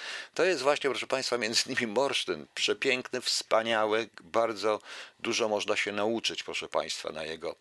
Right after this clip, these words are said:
na temat obyczajów tamtych czasów. Ale w, trochę, troszeczkę później, nie tak wiele, tworzył przecież ktoś, kto się nazywał, e, Ig-, Ignacy Krasicki, był bis-, był biskupem,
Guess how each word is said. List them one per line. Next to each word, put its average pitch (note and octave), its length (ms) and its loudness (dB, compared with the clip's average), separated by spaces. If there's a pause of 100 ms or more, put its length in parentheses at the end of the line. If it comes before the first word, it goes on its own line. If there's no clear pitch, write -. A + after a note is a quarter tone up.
(380)
na F2 200 0
temat F2+ 340 0
obyczajów F2+ 540 2
tamtych - 340 -4
czasów. - 420 -4
Ale A#2+ 200 4
w, - 240 -10 (360)
trochę, D3+ 300 0
troszeczkę C3 500 -2
później, D2+ 420 -4
nie G2+ 120 -6
tak F#2+ 200 -6
wiele, E2 300 -2
tworzył F2+ 420 0
przecież - 520 -2
ktoś, - 460 -4
kto - 160 -8
się - 140 -4
nazywał, C#2+ 560 -2 (520)
e, D#2 360 -6 (260)
Ig-, E2 460 -10
Ignacy E2+ 440 -2
Krasicki, - 560 -2
był E2 200 -10
bis-, D#2+ 500 -2
był F2+ 220 -2
biskupem, D2 720 -4